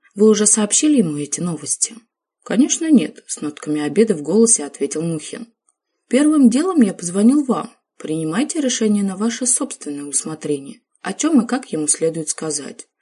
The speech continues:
Нашего вероятного мошенника и вора зовут Кирилл Крапивин". "Благодарю вас", церемонно ответила я. "Как вы думаете,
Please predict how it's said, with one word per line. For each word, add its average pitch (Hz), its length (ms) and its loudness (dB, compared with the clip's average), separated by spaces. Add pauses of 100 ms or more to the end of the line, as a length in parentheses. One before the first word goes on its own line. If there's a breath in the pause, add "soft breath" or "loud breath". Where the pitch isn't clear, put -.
(100)
Нашего 165 440 -2
вероятного 156 640 -4
мошенника 277 640 -4
и - 80 -4
вора 240 480 -2
зовут 202 460 -6 (100)
Кирилл 208 560 2
Крапивин". 196 600 -10 (1200)
"Благодарю 233 580 4
вас", - 320 -4 (260)
церемонно 160 540 -6
ответила 151 400 -10
я. 147 260 -14 (180)
"Как 294 220 -4
вы 277 80 2
думаете, 165 540 -6